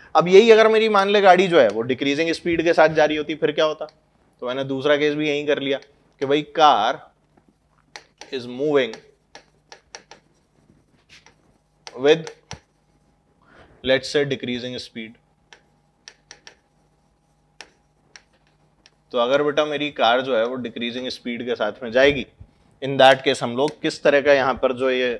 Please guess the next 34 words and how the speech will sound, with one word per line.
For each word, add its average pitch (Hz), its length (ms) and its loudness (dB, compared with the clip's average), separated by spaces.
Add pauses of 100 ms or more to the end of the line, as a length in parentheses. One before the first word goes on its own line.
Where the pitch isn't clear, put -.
हम 120 180 -16
लोगों 120 160 -4
ने 127 100 -8
फिगर 120 300 -4
बनाया 110 300 -6
है, 127 180 -12
इसमें 113 200 -14
कोई 123 160 -8
चेंज 120 300 -12
करेंगे 117 380 -4
क्या, 123 220 -4 (420)
या 113 160 0
किसी 120 260 -8
चेंज 113 260 -10
की 120 120 -10
ज़रूरत 113 380 -4
ही 127 100 -14
नहीं 113 220 -18
है? 123 120 -14 (360)
तो 117 40 -2
हाँ 117 200 0
भाई, 110 200 -4 (120)
चेंज 113 220 -8
की 117 100 -12
तो 120 120 -10
ज़रूरत 110 380 -6
है 143 60 -2
ही 156 80 -2
सही। 147 220 -8 (1900)
आजा, 127 300 -2 (1500)
बंगड़ा 104 400 -6
पाले, 113 320 -8 (960)
आजा, 92 260 -4
आजा। 113 360 -2